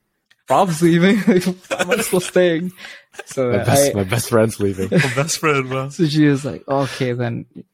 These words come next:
Speaker 1: I'll put you to, like, V C." And then I was like, at the time, obviously being, like, a young, young guy, I was like, "Dude, I'm not going to fucking all boys school, man." So
Speaker 3: Facts.
Speaker 1: shit.
Speaker 3: Same situation for me.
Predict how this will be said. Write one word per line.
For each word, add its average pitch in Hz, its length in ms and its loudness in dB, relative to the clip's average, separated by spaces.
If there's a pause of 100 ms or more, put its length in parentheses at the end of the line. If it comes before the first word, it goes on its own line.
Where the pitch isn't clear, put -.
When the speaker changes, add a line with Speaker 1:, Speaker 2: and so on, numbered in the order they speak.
(120)
Speaker 1:
I'll 131 80 -10
put 143 200 0
you 139 100 0
to, 131 100 0
like, 117 200 -4
V 127 220 -4
C." 120 480 -4 (200)
And 120 120 -4
then 117 120 -4
I 107 100 -6
was 123 160 -8
like, 113 180 -8 (640)
at 131 120 -6
the 143 80 0
time, 123 340 -2
obviously 123 480 -2
being, 120 240 -6
like, 110 300 -10
a 135 80 0
young, 120 400 -2 (160)
young 127 180 0
guy, 113 160 0
I 110 60 -2
was 117 100 -6
like, 127 220 -8
"Dude, - 180 -12
I'm - 100 -12
not 214 140 -12
going 214 140 -4
to 135 60 -4
fucking 147 500 -6
all 123 180 -2
boys 120 380 -4
school, 110 300 -4
man." - 280 -10
So 135 400 -2
Speaker 3:
Facts. - 580 -4
Speaker 1:
shit. 123 480 0
Speaker 3:
Same 95 160 -2
situation 95 380 -6
for 92 160 -12
me. 92 200 -10